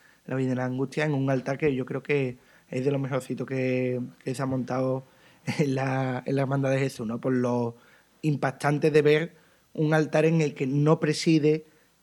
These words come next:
el Señor, la imagen de Jesús Nazareno, además teniendo en cuenta que es un año, eh, importante, sino que estaban los dos, tanto el Cristo como la Virgen, al mismo, al mismo nivel, cerquita de, de la gente.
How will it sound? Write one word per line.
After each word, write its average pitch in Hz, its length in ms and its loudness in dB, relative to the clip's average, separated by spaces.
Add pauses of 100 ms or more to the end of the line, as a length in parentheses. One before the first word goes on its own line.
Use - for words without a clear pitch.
(140)
el 156 180 2
Señor, 175 420 0 (920)
la 156 120 2
imagen 151 320 2
de 147 80 0
Jesús 147 260 -4
Nazareno, 147 480 2
además 127 360 -2
teniendo 151 340 2
en 147 80 0
cuenta 147 280 0
que 147 80 -2
es 139 60 2
un 143 180 2
año, 139 400 0 (320)
eh, 135 260 0
importante, 135 540 -2
sino 127 200 -6
que 123 100 -6
estaban 143 360 -4
los 131 280 -2
dos, 156 200 0
tanto 139 240 -6
el 120 80 -6
Cristo 131 260 -8
como 135 160 -6
la 131 80 -4
Virgen, 131 300 -6 (420)
al 131 140 -4
mismo, 135 580 0
al 127 140 -4
mismo 139 260 0
nivel, 139 420 0 (340)
cerquita 147 580 0
de, 135 580 2 (120)
de 131 200 0
la 127 120 2
gente. 113 440 -8